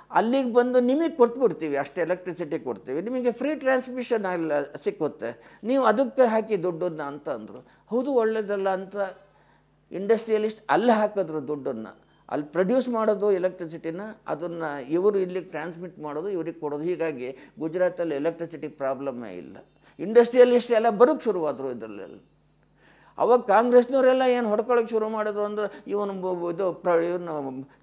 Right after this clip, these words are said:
ಕ್ಯಾಪಿಟಲಿಸ್ಟ್ ಕ-, ಕ-, ಕ-, ಮಾಡ್ತಾ ಇದ್ದಾನೆ, ಇದು ಬಡವರಿಗೇನೂ ಮಾಡ್ತಾ ಇಲ್ಲ ಹಾಗೆ ಅಂತ.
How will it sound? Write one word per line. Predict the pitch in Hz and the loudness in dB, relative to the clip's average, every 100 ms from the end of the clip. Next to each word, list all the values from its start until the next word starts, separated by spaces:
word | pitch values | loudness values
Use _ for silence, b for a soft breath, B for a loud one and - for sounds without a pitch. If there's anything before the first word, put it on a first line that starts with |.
| _ | _
ಕ್ಯಾಪಿಟಲಿಸ್ಟ್ | 180 196 220 214 214 208 - | 2 2 2 2 4 2 0
ಕ-, | 208 190 190 175 170 | -6 -4 -2 -2 -2
ಕ-, | 170 160 156 | -2 -2 -2
ಕ-, | 165 | -8
ಮಾಡ್ತಾ | 156 165 160 180 | -6 -6 -4 -2
ಇದ್ದಾನೆ, | 165 151 160 165 180 - - - 147 | 0 0 -4 -4 -10 -14 -20 -6 -4
ಇದು | 147 135 120 | -2 -2 -2
ಬಡವರಿಗೇನೂ | 151 196 214 214 202 196 190 | 0 4 6 6 4 2 -4
ಮಾಡ್ತಾ | 170 156 - | -4 -4 -2
ಇಲ್ಲ | 151 151 156 | -2 0 -2
ಹಾಗೆ | 151 139 143 | -2 -4 -6
ಅಂತ. | 131 | -10